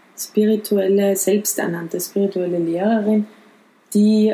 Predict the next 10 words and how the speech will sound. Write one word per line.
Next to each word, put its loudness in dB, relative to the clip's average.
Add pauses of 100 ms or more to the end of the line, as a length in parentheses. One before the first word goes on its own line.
(140)
äh, 0
mir 0
ganz 0
viel, 0
als -2
wir 0
uns -2
getroffen -2
haben, 2
in, -2